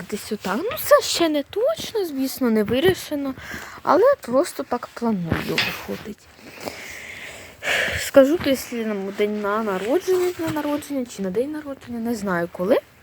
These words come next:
скажу вам, ну, це краса просто. Ось він просто дуже гарно, дуже гарно.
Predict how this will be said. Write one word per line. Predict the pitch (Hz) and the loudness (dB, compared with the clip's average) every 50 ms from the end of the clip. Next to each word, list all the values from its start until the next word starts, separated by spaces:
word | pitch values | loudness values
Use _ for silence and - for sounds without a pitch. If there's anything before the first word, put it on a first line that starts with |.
| - - - - - - - - - - - - | -20 -20 -12 -8 -8 -8 -6 -8 -8 -10 -10 -12
скажу | - - - - 294 262 208 202 180 | -14 -2 2 4 4 4 4 0 0
вам, | 170 180 180 180 196 | 0 0 2 4 4
ну, | 220 254 269 | 6 6 6
це | - - - 277 - | 6 4 0 -2 -2
краса | - - 269 277 262 - - - - - - 277 - - - 180 - - - | 0 2 2 4 2 2 0 -2 -4 -2 -2 -2 -2 -2 -4 -8 -10 -12 -10
просто. | - 202 190 185 180 175 - - - - - - - - - - - - - - - - - - | -8 -6 -6 -6 -8 -8 -10 -12 -10 -8 -10 -10 -8 -8 -8 -6 -6 -8 -12 -16 -16 -16 -10 -6
Ось | - 196 185 208 | -4 -2 2 4
він | 220 220 | 4 4
просто | 220 262 277 285 277 - - - 196 202 | 6 8 8 8 6 4 0 -4 -2 -2
дуже | 226 220 220 214 | 0 2 2 2
гарно, | 208 190 175 185 190 180 170 170 - 170 165 170 175 - - - - 180 | 2 2 2 4 6 6 6 4 0 -4 -10 -10 -10 -14 -14 -12 -8 -4
дуже | 202 202 185 180 - 175 | -4 -4 -4 -4 -6 -6
гарно. | 170 - 170 165 165 - - 170 | -8 -8 -8 -8 -8 -8 -10 -14